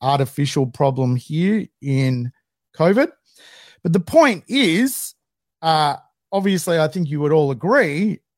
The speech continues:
Melbourne not only has momentum trends, but it's got pie. And this is our defense. Uh, so it's a big, big difference.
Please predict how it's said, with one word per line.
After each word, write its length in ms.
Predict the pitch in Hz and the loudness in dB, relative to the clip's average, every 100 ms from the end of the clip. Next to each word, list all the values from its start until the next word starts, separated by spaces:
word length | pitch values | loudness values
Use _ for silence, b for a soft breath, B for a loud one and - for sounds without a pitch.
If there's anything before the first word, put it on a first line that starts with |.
| _ | _
Melbourne 680 | 151 208 190 160 156 143 135 | -4 0 2 0 -2 -4 -6
not 160 | 160 170 | -2 0
only 380 | 156 151 143 151 | 0 0 -2 0
has 440 | 156 147 135 - | 2 0 -2 -4
momentum 600 | 135 131 240 294 196 143 | -4 2 2 2 0 -2
trends, 640 | 135 135 233 285 - - _ _ _ - | -2 0 -2 -4 -12 -16 _ _ _ -2
but 260 | 151 139 | 0 0
it's 280 | - 147 - | -2 -6 -6
got 420 | - 143 143 _ | 0 0 0 _
pie. 420 | - - - - _ _ _ _ _ | -6 -4 -4 -10 _ _ _ _ _
And 500 | 107 110 110 113 117 - | -14 -10 -10 -10 -12 -16
this 340 | 135 151 156 160 | -4 -2 0 -2
is 180 | 135 | -2
our 260 | 147 135 120 - | 0 -2 -4 -4
defense. 960 | 135 131 - 117 104 - - - - _ _ _ _ _ _ _ _ _ _ _ - | -2 -2 -4 -12 -12 -16 -16 -16 -16 _ _ _ _ _ _ _ _ _ _ _ -20
Uh, 260 | 107 110 98 _ _ | -16 -16 -18 _ _
so 460 | - 131 123 120 120 _ | -4 0 0 -2 -8 _
it's 200 | 135 131 | -10 -10
a 40 | |
big, 340 | 113 151 147 | -6 -4 -4
big 320 | 139 156 123 113 | -4 -4 -4 -2
difference. 800 | 170 165 147 131 151 - - | -2 0 -2 -2 -4 -6 -8